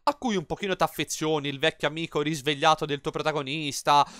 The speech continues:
eh, un, un soldato combattente che le, oppure un altro scienziato che è lì per studiare, un biologo e planetologo. Quando poi, dopo un quarto d'ora di tutorial, viene tutto quanto stravolto,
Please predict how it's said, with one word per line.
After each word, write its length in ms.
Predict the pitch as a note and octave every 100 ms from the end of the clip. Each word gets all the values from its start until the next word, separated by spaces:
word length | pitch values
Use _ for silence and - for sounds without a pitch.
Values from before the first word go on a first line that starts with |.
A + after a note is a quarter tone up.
| F#3 D#3
eh, 140 | D3+
un, 200 | D3 F3+
un 160 | E3+ D3+
soldato 480 | F3 D#3 F#3 F3
combattente 680 | E3 E3 E3 - F#3 F3+ -
che 140 | E3+ D#3
le, 320 | D3+ D3+ C#3+
oppure 320 | D3+ F3 F3+
un 80 | E3+
altro 200 | E3+ D#3+
scienziato 560 | - D3+ - F3 F3
che 120 | D#3+ D3
è 20 |
lì 200 | D#3 F3+
per 140 | D#3+
studiare, 420 | - C#3+ D#3+ E3
un 120 | C#3+ C#3+
biologo 400 | D#3+ D#3 D3+ D#3
e 60 |
planetologo. 840 | - D#3 D3 C#3+ D3+ C#3 B2+ C3+ _ _ _ _ _
Quando 260 | - B3 D4
poi, 300 | - C#3+ D#3
dopo 260 | D#3+ - C#3
un 160 | C#3+
quarto 460 | - G#3+ A#3+ - D3
d'ora 240 | F3 D3
di 120 | B2+
tutorial, 520 | - - B2+ G#2+ D3+ G3+ _ _ _
viene 360 | C#3 G#3 D#3 D3
tutto 280 | D4+ - E3+
quanto 300 | D3+ - A#2
stravolto, 680 | - B2+ A2 G2 - A#3+